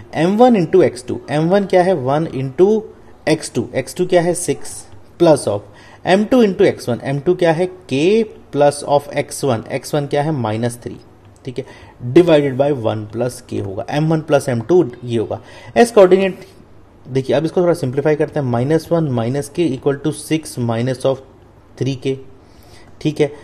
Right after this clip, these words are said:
अब ये देखिए, कांस्टेंट एक तरफ ले, ये माइनस सेवन is equal to क्या आ रहा है? ये minus of two K, K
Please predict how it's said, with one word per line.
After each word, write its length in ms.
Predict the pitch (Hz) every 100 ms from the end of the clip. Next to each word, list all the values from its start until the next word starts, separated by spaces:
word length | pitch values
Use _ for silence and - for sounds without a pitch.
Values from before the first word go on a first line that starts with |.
| -
अब 140 | - 131
ये 100 | 160
देखिए, 260 | 143 131 123
कांस्टेंट 360 | 139 131 165
एक 120 | 147 143
तरफ 180 | 147
ले, 140 | 143 139
ये 100 | 139
माइनस 440 | 123 123 139 170 165
सेवन 500 | - 131 143 170 143
is 80 | 143
equal 180 | 151 147
to 100 | 156
क्या 180 | 160 156
आ 40 |
रहा 100 | 151
है? 80 | 156
ये 160 | 180 220 - - - - - - - 135 139
minus 320 | 143 143 143
of 160 | 143 - -
two 100 | 147 -
K, 140 | 220 123 - -
K 120 | 156